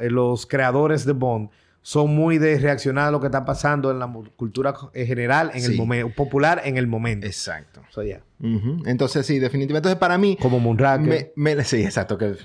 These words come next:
Speaker 2: cuando salió
Speaker 1: Por
Speaker 2: Star
Speaker 1: Star
Speaker 2: Wars.
Speaker 1: Wars.
Speaker 2: Ujú. Y, y definitivamente
Speaker 1: O el hecho de que Bond cingó con muy pocas mujeres aquí, porque en esa época estaba el aids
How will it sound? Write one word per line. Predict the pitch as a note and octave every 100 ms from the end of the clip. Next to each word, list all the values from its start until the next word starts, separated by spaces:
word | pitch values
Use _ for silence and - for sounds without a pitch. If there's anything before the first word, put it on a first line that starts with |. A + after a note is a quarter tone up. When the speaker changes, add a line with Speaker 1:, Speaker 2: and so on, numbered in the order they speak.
| -
Speaker 2:
cuando | G#2+ G#2+
salió | A2 A2
Speaker 1:
Por | A#2
Speaker 2:
Star | C3
Speaker 1:
Star | B2+
Speaker 2:
Wars. | A2 G#2+ -
Speaker 1:
Wars. | C#3+ C#3
Speaker 2:
Ujú. | C#3+ G3+ - _ - _ _
Y, | E3 E3+ F3 F3
y | E3+
definitivamente | D#3+ D3 D3+ D3+ E3+ E3+ D#3+ D3+
Speaker 1:
O | G3+ G3 F#3+
el | E3 D3
hecho | D3 D#3+
de | E3 -
que |
Bond | D3+ D3+ D#3 C#3 C#3 -
cingó | - C3 B2+ C3+
con | D3 A#2+
muy | C#3 D3
pocas | C#3+ D3 D3+
mujeres | D3+ C#3+ D3+
aquí, | - C#3+ C#3
porque | - B2+ C3
en | B2
esa | B2+ D3 C#3+
época | C3+ B2 B2+
estaba | B2 B2+ B2+
el | A2+
aids | B2 A#2+ -